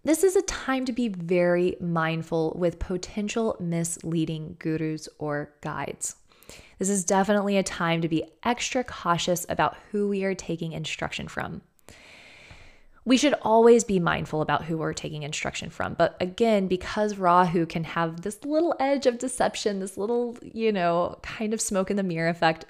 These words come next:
we should be even more mindful, and we should be very sincere in our own teachings and in our own ability to support others on their path in whatever way that shows up for us, whether we be parents,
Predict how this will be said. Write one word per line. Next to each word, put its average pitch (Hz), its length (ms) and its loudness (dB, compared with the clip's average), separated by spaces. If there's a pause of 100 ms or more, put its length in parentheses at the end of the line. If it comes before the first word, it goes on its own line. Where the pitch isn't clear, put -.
we 226 160 -2
should 190 320 -2
be 165 320 0 (320)
even 277 280 2
more 269 240 -2
mindful, 165 600 0
and 233 180 -2
we 240 80 -2
should 220 200 -2
be 220 120 -2
very 196 400 0
sincere 185 720 -2
in - 160 -4
our 165 280 -4
own 156 300 -6
teachings - 600 -10
and 165 120 -2
in 165 100 0
our 165 220 -2
own 170 240 -2
ability 160 560 -2
to 156 560 -6 (300)
support 170 520 -2
others 160 340 -2
on 160 140 -4
their 160 200 -4
path 156 320 -8
in 165 80 -4
whatever 185 640 -4
way 175 180 0
that 175 140 -4
shows 185 220 -6
up 277 120 -2
for - 120 -6
us, - 160 -6
whether 160 220 -2
we 160 100 -4
be - 140 -6
parents, 214 640 -2